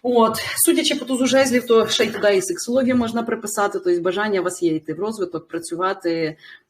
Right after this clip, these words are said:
м, створювати свій егрегор, пам'ятаємо за трикутник, символізм, да?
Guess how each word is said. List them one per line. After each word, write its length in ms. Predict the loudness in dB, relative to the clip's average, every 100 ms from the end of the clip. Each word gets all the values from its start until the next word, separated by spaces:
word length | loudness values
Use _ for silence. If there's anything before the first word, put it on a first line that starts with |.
| 2
м, 360 | 4 4 2
створювати 480 | 0 0 2 2 0
свій 180 | 0 2
егрегор, 440 | 4 0 0 -2
пам'ятаємо 420 | -2 -2 0 0 0
за 100 | -2
трикутник, 540 | -10 -8 -6 -4 -4
символізм, 520 | -4 0 0 -2 -4
да? 280 | -4 -4 -6